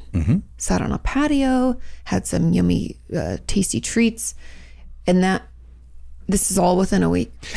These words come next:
Speaker 1: Unfortunately, some people are still without power. Did you know that?
Speaker 2: Still?
Speaker 1: Still without power. I was talking to the dentist this morning, and, you know, everyone's
Speaker 2: Crentist?
Speaker 1: <laughs> yeah, Crentist the dentist,
Speaker 2: <laughs> Mm-hmm.
Speaker 1: and we're compa-, everyone's comparing notes. How is it at your place? How is it at your place?
Speaker 2: Uh-huh.
Speaker 1: And I found out two things. One,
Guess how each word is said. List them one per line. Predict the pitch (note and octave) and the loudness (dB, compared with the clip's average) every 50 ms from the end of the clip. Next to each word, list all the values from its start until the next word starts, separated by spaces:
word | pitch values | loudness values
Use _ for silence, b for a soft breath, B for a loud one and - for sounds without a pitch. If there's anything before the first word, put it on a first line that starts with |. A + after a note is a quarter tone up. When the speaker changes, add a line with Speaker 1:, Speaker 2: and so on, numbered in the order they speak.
| B B B - - | B B B 0 2
Speaker 1:
Unfortunately, | G#2+ G2+ - - D3 F3 - G#2+ | 4 4 4 4 4 4 4 2
some | F2+ - A#2+ A#2+ A#2 | 4 4 4 2 2
people | A2+ - F2+ | 2 2 2
are | F2 | 2
still | E2+ - - G#2+ F2+ | 2 2 2 4 4
without | E2+ D#2 E2+ D#2 - | 4 4 4 2 2
power. | - D#2+ E2+ F2 D2+ C#2 - - | 2 4 4 4 2 0 -2 -4
Did | - D#2+ D2 E2 | -4 -4 0 0
you | D#2+ | 2
know | D#2+ E2 F#2 | 2 2 2
that? | G#2+ A#2+ C#3+ - - - - - - - - - - - | 2 0 -2 -4 -8 -14 -20 -20 -20 -20 -20 -20 -16 -10
Speaker 2:
Still? | - - - - - F3+ E3+ F#3 C4 D#4+ F#4 - | -6 -6 -4 0 2 4 4 4 2 0 -2 -4
Speaker 1:
Still | - - - D#2 | -4 -2 0 2
without | D#2 E2+ E2 - G#2 A2 | 2 2 4 4 2 4
power. | - C3+ D3 D#3+ D#3 G2 - - - - | 4 4 4 4 2 0 -2 -6 -4 0
I | E2+ | 0
was | E2+ | 2
talking | - - F2+ E2+ - G2 | 2 2 2 2 2 2
to | F2+ | 2
the | E2+ | 2
dentist | D#2+ D#2+ E2+ E2+ - - G#2 - - | 2 2 2 2 2 0 -2 -2 -2
this | - G2+ - - | -4 -4 0 2
morning, | G#2+ G#2 A2+ B2+ D3+ b b b b b b b b - | 2 4 4 2 0 b b b b b b b b 0
and, | - E3+ | 2 4
you | E3 | 4
know, | D#3+ D#3+ | 6 6
everyone's | F#3+ F#3+ F#3 - D#4 F4+ - - | 6 6 6 6 4 2 0 -4
Speaker 2:
Crentist? | - - | -10 -14
Speaker 1:
<laughs> | - - | -6 -2
yeah, | - F2+ - - A2+ - - | 0 0 2 2 0 -2 -2
Crentist | - - F2 E2+ E2 A2 G#2+ A3+ - | 0 0 2 2 2 2 2 4 4
the | B2 A#2 | 2 2
dentist, | G#2+ D#2 D2+ D2+ G2+ A2 - - - - | 2 2 2 2 2 0 0 0 -2 -6
Speaker 2:
<laughs> | - - | -4 -2
Mm-hmm. | - B3+ A#3+ G#3 - G#3 F#3 F3+ G#3 A#3+ - - | 0 0 0 0 0 0 0 2 0 -2 -2 0
Speaker 1:
and | - F#2 E2+ E2+ E2 E2 E2 E2 E2+ | 2 2 4 4 4 4 4 4 2
we're | E2 | 2
compa-, | - - G2 F2 - | 2 2 2 2 2
everyone's | - A2 F#2+ G2 G2+ E2+ | 4 4 4 4 2 2
comparing | - - D#2+ E2+ E2+ E2 | 0 0 2 2 4 4
notes. | D#2+ D2+ C#2+ - | 4 2 0 -2
How | - - - E2+ E2+ | 0 2 4 4 4
is | E2+ F2 | 6 4
it | F2+ | 4
at | F2+ | 4
your | F2 F2+ G2 | 4 2 2
place? | G#2 - E2 D2 C#2 - | 2 2 0 0 0 0
How | - E2+ E2 | 2 2 2
is | D#2+ F2 | 2 2
it | |
at | F2+ | 2
your | F#2 F2+ | 0 0
place? | - - - F#3+ G#3 | 0 2 2 4 4
Speaker 2:
Uh-huh. | F3+ F3 F3 F3+ B B B B B B B B | 4 4 2 2 B B B B B B B B
Speaker 1:
And | - F#2 E2+ E2 E2 E2 | -2 2 2 4 4 2
I | D#2+ | 2
found | - - A#2+ G#2+ G#2 | 2 4 4 6 6
out | G2 F2 - - | 4 2 0 -2
two | - B2+ | -2 -2
things. | A2+ - - - - - - | 0 0 -2 -4 -4 -2 0
One, | F#2+ F#2 F#2+ G2+ G2 G2+ | 2 4 4 4 2 0